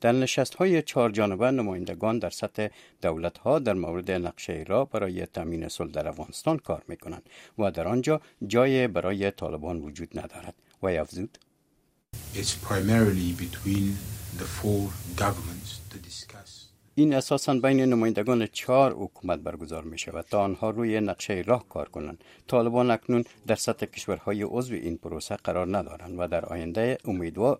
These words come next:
Speaker 1: امید وجود دارد تا طالبان نیز در این پروسه سهم بگیرند.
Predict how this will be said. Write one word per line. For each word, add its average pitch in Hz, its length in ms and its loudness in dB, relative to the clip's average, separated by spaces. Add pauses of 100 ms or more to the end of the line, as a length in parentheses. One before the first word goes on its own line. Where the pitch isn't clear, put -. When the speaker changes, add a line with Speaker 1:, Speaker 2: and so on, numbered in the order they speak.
Speaker 1:
امید 139 340 0
وجود 131 300 -2
دارد 123 400 4 (340)
تا 127 240 4 (240)
طالبان 95 440 2
نیز 123 240 2
در 80 100 -2
این 87 200 -2
پروسه - 580 -6
سهم 92 360 -4
بگیرند. - 380 -16